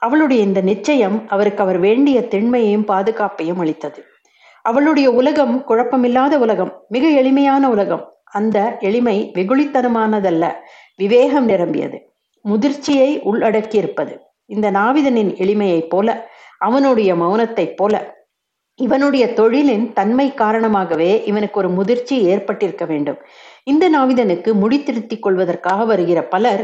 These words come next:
இப்படி வெட்ட வேண்டும், அப்படி வெட்ட வேண்டும் என்று உத்தரவிடும் போதெல்லாம் மனிதர்களின் சுய முக்கியத்துவத்தையும் அகந்தையையும் அவன் நெருக்கத்தில் தரிசித்து,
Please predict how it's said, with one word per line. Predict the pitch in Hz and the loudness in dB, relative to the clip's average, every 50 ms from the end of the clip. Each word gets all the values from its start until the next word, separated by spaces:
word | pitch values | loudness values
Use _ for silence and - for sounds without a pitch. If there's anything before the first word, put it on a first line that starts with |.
| - - | -6 -8
இப்படி | 202 - - - 240 240 | -10 -10 -8 -4 -2 0
வெட்ட | 240 240 240 - 254 | 0 0 0 2 2
வேண்டும், | 254 262 254 254 285 285 269 | 2 2 2 2 2 0 0
அப்படி | 269 269 - 262 269 | -2 -2 -2 -2 0
வெட்ட | 262 262 262 262 277 | 0 0 0 0 0
வேண்டும் | 269 277 269 262 262 277 277 | 0 0 2 2 2 2 0
என்று | 269 233 208 214 208 | 0 0 0 0 0
உத்தரவிடும் | 202 202 - - 247 247 247 240 220 208 208 208 190 | -2 -2 -2 -2 0 0 2 2 2 0 0 0 0
போதெல்லாம் | 175 180 185 175 156 143 139 156 175 208 233 - - - - - - - _ | 0 0 0 0 0 -2 -2 -2 -2 -2 -4 -6 -10 -18 -20 -20 -20 -16 _
மனிதர்களின் | - 214 254 294 311 330 349 302 262 240 202 202 220 214 | -4 0 2 2 4 4 2 2 2 2 2 0 -2 -2
சுய | - - 269 285 320 320 | -2 0 0 2 4 4
முக்கியத்துவத்தையும் | 294 294 294 294 - 269 269 254 254 - - 208 190 170 - - - 165 147 156 185 226 226 - - - | 2 2 0 -2 -2 -2 0 0 -2 -2 -2 -2 -2 -2 -4 -4 -6 -4 -2 -2 -2 -4 -6 -6 -6 -6
அகந்தையையும் | 185 175 214 240 262 262 277 269 262 247 233 220 240 269 285 285 | -4 0 0 0 2 2 2 2 2 2 2 2 2 0 0 -2
அவன் | - - 190 190 185 180 | -2 -4 -2 0 0 0
நெருக்கத்தில் | 185 202 190 - 233 233 - - 196 165 | 0 -2 -2 -4 -6 -6 -2 -2 -2 -2
தரிசித்து, | 143 151 156 165 165 - 226 220 - 294 | 0 -2 -2 -2 -4 -6 -8 -8 -4 -6